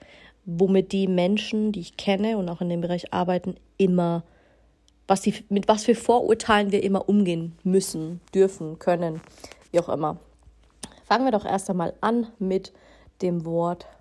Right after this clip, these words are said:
Vorurteil. Warum betone ich das so gut?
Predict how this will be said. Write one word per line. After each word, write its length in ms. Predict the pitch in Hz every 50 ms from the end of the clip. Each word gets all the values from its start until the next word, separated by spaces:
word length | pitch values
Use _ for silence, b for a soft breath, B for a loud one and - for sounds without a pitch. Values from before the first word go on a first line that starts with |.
| - _ _
Vorurteil. 640 | - - - - - 185 175 175 175 175 175 - b b b b b b b b b b _ _ _ - 175 165 170 170 - 196 202 - - - _ _ _ - - - - - - 71 - - - - - - 170 - - _ - - - b b b b b b b b b b b b b _ _
Warum 220 | 185 175 190 196
betone 380 | 190 202 - - 214 220 240 240
ich 80 | 233
das 180 | - 233 220 -
so 120 | - 226
gut? 380 | 226 - 214 220 220 220 -